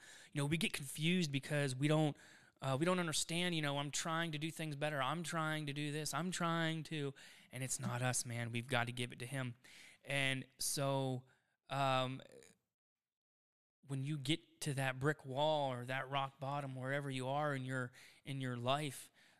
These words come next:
um, and you're, you're trying to cover it up with an addiction, with alcohol, with drugs, you know,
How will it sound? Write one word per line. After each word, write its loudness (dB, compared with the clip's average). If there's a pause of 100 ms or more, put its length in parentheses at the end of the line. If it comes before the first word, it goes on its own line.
(120)
um, -2 (1300)
and -8
you're, -8 (180)
you're -14
trying 0
to -4
cover -4
it -4
up -2
with -12
an -12
addiction, -4
with -10
alcohol, -2
with -12
drugs, 0 (600)
you -2
know, -2